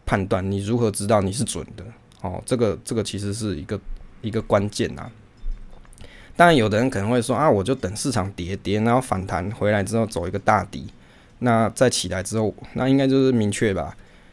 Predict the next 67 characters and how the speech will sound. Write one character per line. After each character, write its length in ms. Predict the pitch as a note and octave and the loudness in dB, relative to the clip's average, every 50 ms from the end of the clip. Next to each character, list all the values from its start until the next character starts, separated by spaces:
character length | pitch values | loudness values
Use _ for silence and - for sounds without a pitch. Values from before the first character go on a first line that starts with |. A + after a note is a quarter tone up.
| - - - | -10 -2 2
问 120 | E3+ D#3 | 4 6
题 80 | C#3 C3 | 6 6
是 320 | C3 D3 D3+ C#3+ C3 - - - | 4 4 4 2 2 0 -2 -8
你 300 | - A2+ B2 A#2 A2 G2+ | -6 -2 0 2 2 6
在 160 | A#2 C#3+ C#3 | 6 6 6
四 240 | - - D3 C3+ C3 | 6 4 4 6 6
月 160 | C3+ B2+ A#2 | 8 8 8
的 100 | A2+ G#2 | 6 4
时 140 | G2 - A2+ | 4 4 2
候、 80 | A2 | 2
五 120 | G#2 F#2+ G#2 | 2 2 2
月 140 | A2+ A#2 A2+ | 2 4 4
的 100 | G#2 F#2+ | 2 2
时 160 | - - - | -2 -4 -4
候 300 | G2 G#2 G#2+ G2 F#2 G2 - - _ - - | 0 2 2 2 2 -2 -6 -14 _ -20 -8
弹 200 | - - A2 A#2+ | -2 0 0 0
起 160 | A#2 - G2 G2 | 0 0 0 0
来 160 | F2+ F2 F2+ | 0 0 -2
了， 240 | F2+ E2+ F2 A2+ B2 - - | -4 -6 -6 -8 -10 -8 -4
你 120 | G2+ G#2+ | -4 -2
是 160 | G2+ A#2 C3+ B2 | 0 0 -2 0
觉 140 | G#2 G#2 | 2 0
得 40 | G#2+ | 0
它 160 | G#2 G#2+ A2 | 2 2 2
是 80 | A2+ A#2 | 0 0
反 300 | G#2+ - - E2+ D2+ F#2 | 0 -2 -4 -4 -4 -6
弹， 220 | F#2 E2 E2+ F#2 | -6 -6 -6 -6
还 100 | F#2+ G2 | -6 -6
是 100 | G2 G#2+ | -6 -6
真 160 | G2+ G2 A2 G#2 | -4 -4 -4 -2
的 120 | F#2+ F#2+ | -2 -2
是 260 | G2 G2+ G#2 G2 E2+ - - | -4 -4 -4 -4 -6 -8 -8
一 100 | - A2+ | -8 -8
波 220 | G2+ - G#2 G2 | -6 -4 -4 -4
走 180 | G2 - - - | -4 -4 -6 -6
势 200 | - - F#2 G2+ | -8 -8 -6 -4
要 120 | G2+ G2 G2 | -4 -4 -4
涨， 200 | - - - - - A2 - - - | -4 -8 -10 -10 -10 -16 -18 -16 -10
涨 160 | - F#2+ F#2+ | -10 -8 -6
翻 240 | G2 - F#2+ G2+ G2 | -2 -2 -2 -2 -2
天 220 | G2+ F#2+ F2+ E2 | -2 -4 -4 -6
了， 80 | F#2 A2+ B2 - - | -8 -10 -12 -14 -10
涨 160 | - - G2 | -8 -4 -4
到 100 | G2+ G#2 | -2 -2
现 160 | G2 - G#2+ | -2 -2 0
在 140 | G#2+ G#2+ F2 | 0 0 -2
一 140 | D2 F2 - | -4 -4 -6
万， 200 | F#2+ A2 G#2 G2 - - | -4 -4 -4 -4 -6 -6
快 140 | - G#2 | -4 -4
一 80 | F#2+ F#2 | -4 -4
万 180 | G2 G2 F#2+ G2+ | -4 -6 -6 -6
三 240 | - - D2+ C#2+ | -6 -6 -6 -6
了？ 80 | F2 G#2 B2+ - - - - - - - - - - - - - | -8 -10 -12 -14 -16 -20 -20 -20 -20 -20 -20 -20 -20 -20 -6 0
所 120 | - E3 | 4 4
以 140 | C#3+ G2+ - - - - | 4 4 2 -4 -8 -2
这 100 | - F#3 | 4 6
个 80 | D#3 B2 | 6 6
东 160 | B2+ B2+ B2+ | 6 4 4
西 200 | C3 B2+ A2 - | 2 2 0 0
要 160 | C#3+ D3+ C3 G2+ F2+ | 2 0 0 0 0
怎 140 | - - F#2 | -2 -2 -2
么 100 | F#2 F#2 | -2 -6
知 160 | - - A2+ | -4 -2 0
道 140 | B2 A#2 G#2+ | 2 2 0
准， 280 | - - C#2 D2 E2 | 0 -4 -10 -10 -10
其 160 | A2+ - - G2+ | -10 -8 -8 -8
实 240 | A#2 A2 G#2 G#2+ | -6 -6 -6 -6